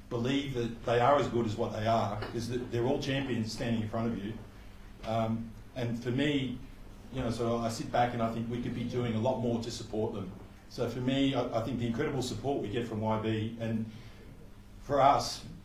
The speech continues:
um, you know, it, it's fantastic support. It's support that,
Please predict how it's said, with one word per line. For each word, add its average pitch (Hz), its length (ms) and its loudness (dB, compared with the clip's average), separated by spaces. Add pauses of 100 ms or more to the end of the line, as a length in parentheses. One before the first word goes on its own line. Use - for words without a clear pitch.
um, 110 540 2 (760)
you 131 100 -2
know, 117 180 2 (240)
it, 127 180 -4 (120)
it's 127 240 -2
fantastic 120 560 -2
support. 104 480 -2
It's 117 140 -4
support 131 440 -2
that, 117 200 2